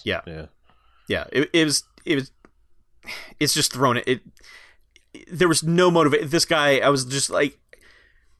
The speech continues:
Speaker 1: the last third of the theatrical cut of, of Justice League, I just, my eyes just glossed over. I was like, "I don't even know what's happening. I don't e-, understand why any of this has happened. None of it."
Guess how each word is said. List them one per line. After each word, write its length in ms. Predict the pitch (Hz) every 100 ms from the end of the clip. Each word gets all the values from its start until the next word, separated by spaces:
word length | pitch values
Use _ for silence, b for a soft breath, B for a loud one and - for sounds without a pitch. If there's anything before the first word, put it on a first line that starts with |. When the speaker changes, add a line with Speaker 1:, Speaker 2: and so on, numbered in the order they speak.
| _ _ _ _ _ -
Speaker 1:
the 300 | - 185 196
last 360 | 190 208 - -
third 200 | 185 165
of 120 | 135
the 160 | 143
theatrical 560 | 131 - 147 135 - 131
cut 300 | - 139 120
of, 300 | 120 113 -
of 220 | - 113
Justice 400 | 107 120 - 110
League, 280 | 117 101 113 -
I 80 | 147
just, 200 | 143 - - - - -
my 220 | 151 135
eyes 240 | 127 143 127
just 200 | 123 -
glossed 280 | 120 117 143
over. 180 | 120
I 40 | 120
was 100 | 120
like, 120 | - -
"I 60 | 220
don't 180 | 214 -
even 340 | 175 175 165 147
know 220 | 156 156
what's 340 | 143 131 143
happening. 360 | - 156 156 -
I 100 | 160
don't 160 | 185 175
e-, 60 | -
understand 680 | 170 165 - 151 151 147 131 B B B
why 520 | 127 160 165 170 165
any 260 | 151 147 147
of 100 | 131
this 160 | 135
has 120 | 127 120
happened. 440 | 104 92 92 113
None 180 | 147 127
of 100 | 87
it." 200 | 82